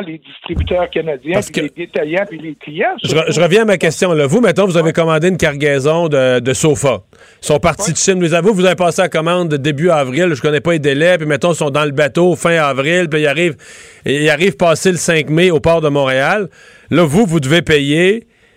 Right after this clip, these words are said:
Speaker 2: la douane, mettons que c'est cent pour cent, vous devez payer pour les sortir du port de Montréal, corrigez-moi si je me trompe, mais vous devez payer rubis sur l'ongle le cent pour cent pour les sortir du port, là, pour les dédouaner.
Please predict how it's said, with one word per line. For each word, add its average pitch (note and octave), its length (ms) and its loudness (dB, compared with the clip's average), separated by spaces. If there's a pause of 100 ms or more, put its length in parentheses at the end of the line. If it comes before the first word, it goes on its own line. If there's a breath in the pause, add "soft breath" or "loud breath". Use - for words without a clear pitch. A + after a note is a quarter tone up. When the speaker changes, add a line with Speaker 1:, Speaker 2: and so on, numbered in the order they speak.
Speaker 2:
la C#3+ 200 0
douane, F3 240 0
mettons F#3+ 240 2
que F#3+ 80 -4
c'est E3+ 140 0
cent F#3 220 0
pour C#3 200 -4
cent, G3+ 220 2
vous E3 80 -4
devez C#3 180 0
payer D#3+ 260 2
pour F#3 160 2
les G#3+ 80 4
sortir G#3 380 2
du D3 100 -10
port F3 180 2
de E3 80 2
Montréal, D#3+ 440 2
corrigez-moi D#3 440 0
si D#3+ 100 -4
je D3+ 60 -2
me D3 120 2
trompe, G3+ 280 0 (240 loud breath)
mais C#3+ 120 2
vous C#3 100 -2
devez D3+ 180 2
payer F3 640 2 (380 soft breath)
rubis F#3 320 2
sur E3 240 0
l'ongle F3+ 400 4
le F#3 100 6
cent F#3 260 2
pour D3+ 160 -2
cent G3 220 0
pour E3 100 0
les D#3 60 2
sortir D#3 320 -2
du A#2+ 140 -8
port, F3+ 240 4
là, C#3 80 0
pour C#3 100 -2
les D3 120 2
dédouaner. C#3+ 560 2